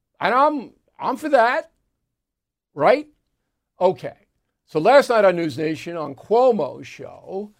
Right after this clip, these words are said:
and we had the whole segment posted. It wasn't just U F Os. It was, uh, about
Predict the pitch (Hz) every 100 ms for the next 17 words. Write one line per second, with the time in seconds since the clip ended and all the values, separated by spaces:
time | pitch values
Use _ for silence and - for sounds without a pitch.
0 | _ _ 151 160 185 160 156 170 156 143
1 | - _ _ _ _ _ - 170 139 135
2 | - 165 160 - 143 151 156 123 127 160
3 | 123 143 127 107 104 - - 120 123 139
4 | 131 117 - 135 - 52 - _ _ _
5 | _ _ _ - 139 151 147 139